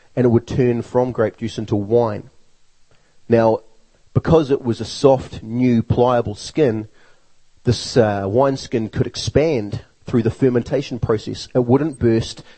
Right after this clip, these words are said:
It would be able to contain and hold the, uh, the grape juice that had been poured in. It could res-, it could hold onto it. If, however, you used an old skin, a skin that had been used before, well, these things, well, they were wet, and then they dry.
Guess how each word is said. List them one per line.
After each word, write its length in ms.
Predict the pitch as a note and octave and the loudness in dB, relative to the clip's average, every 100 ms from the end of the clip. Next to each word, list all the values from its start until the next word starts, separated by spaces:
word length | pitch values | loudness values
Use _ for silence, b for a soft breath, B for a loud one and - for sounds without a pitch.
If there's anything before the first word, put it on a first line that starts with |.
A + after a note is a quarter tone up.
| b | b
It 40 | B2 | 0
would 160 | A#2 | 0
be 140 | A2 A#2+ | 2 2
able 120 | A#2+ | 2
to 60 | A2+ | 0
contain 760 | - A2+ - - C#3+ B2 G#2+ - | -6 -10 -8 -2 -2 0 -4 -6
and 160 | A#2 | -8
hold 560 | A2+ - - C3+ B2+ B2+ | -8 -4 0 2 2 0
the, 100 | A#2+ | -2
uh, 340 | - B2+ A#2 | 0 -4 -4
the 100 | A2+ | -4
grape 300 | B2 A2+ A2 | 0 0 0
juice 180 | - A2 | -4 -8
that 120 | A#2 | -6
had 60 | A2 | -6
been 120 | G#2+ | -6
poured 240 | - A2 | -2 0
in. 180 | C#3+ G#2 - b b b b - | 0 -2 -12 b b b b -6
It 120 | B2 | -4
could 220 | B2 G#2 | -4 0
res-, 180 | A2+ - | 0 0
it 60 | C3 | -2
could 120 | A#2+ | -2
hold 300 | - C3 B2 | 0 0 2
onto 260 | B2 B2 G2+ | 0 -4 -8
it. 120 | - _ _ _ _ - - _ _ - _ _ | -8 _ _ _ _ -20 -20 _ _ -20 _ _
If, 140 | F#3+ - | 0 4
however, 360 | D#3 C3 A2+ | 4 4 2
you 80 | A2 | -2
used 260 | A2 G#2+ - | -2 -4 0
an 80 | |
old 200 | A#2+ F#3 | 0 0
skin, 260 | - - G2 | -2 -8 -8
a 60 | G2 | -8
skin 240 | - B2 | -4 -2
that 100 | A#2 | 0
had 80 | G#2+ | 0
been 140 | G#2+ | -2
used 220 | A2 G#2+ | -2 -4
before, 500 | - - D#3 C3 G#2+ - b b b | -8 -2 0 2 0 -4 b b b
well, 120 | C3 | 2
these 200 | D3+ G#3+ | 2 -2
things, 320 | - G2+ G#2+ - _ _ _ _ - - | -4 -4 -6 -16 _ _ _ _ -16 2
well, 100 | B2 | 2
they 80 | |
were 140 | B2+ G2+ | 4 2
wet, 280 | C3 C#3 - | 0 0 -2
and 80 | B2 | -4
then 80 | C3 | 0
they 140 | G#2+ | 0
dry. 480 | A#2 A#2 C#3+ G#2 | 0 0 2 -2